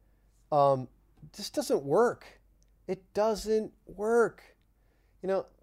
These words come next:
there's gotta be a different game we can start playing. You know, even if just between, like, five or six friends at first, and then if the game is fun enough,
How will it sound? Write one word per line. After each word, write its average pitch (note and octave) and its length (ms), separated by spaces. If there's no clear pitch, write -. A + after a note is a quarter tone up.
there's G3 220
gotta C4 340
be A#3 120
a G#3+ 40
different G#3 560
game D#3+ 540
we E3+ 100
can G3 140
start F#3+ 320
playing. G#3+ 560
You E3+ 80
know, F3 120
even D4 280
if - 80
just C4+ 180
between, A3+ 280
like, E3+ 160
five G3 260
or A#3+ 60
six A3+ 220
friends F3+ 760
at C#3 120
first, D3+ 680
and E3+ 140
then G3 160
if G3 80
the F#3+ 80
game G3+ 320
is F3 160
fun E4+ 420
enough, A#2+ 480